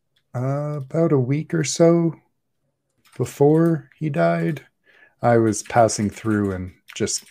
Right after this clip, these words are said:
stopped off to say hello. On my way back from,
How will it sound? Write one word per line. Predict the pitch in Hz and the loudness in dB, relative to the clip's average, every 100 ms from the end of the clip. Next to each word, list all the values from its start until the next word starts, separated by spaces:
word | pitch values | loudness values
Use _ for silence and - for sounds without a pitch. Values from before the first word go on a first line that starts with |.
| - | -12
stopped | - 101 - - | -4 -2 -2 -2
off | 92 92 | -2 -4
to | - | -8
say | - 90 | -8 -6
hello. | 85 90 92 104 _ _ _ _ _ _ _ _ _ _ _ _ _ _ _ _ _ _ _ _ _ _ _ _ _ _ - | -6 -6 -6 -10 _ _ _ _ _ _ _ _ _ _ _ _ _ _ _ _ _ _ _ _ _ _ _ _ _ _ -2
On | 120 | 2
my | 107 | 4
way | 98 90 | 2 0
back | 87 82 | -4 -6
from, | - 85 85 | -8 -10 -12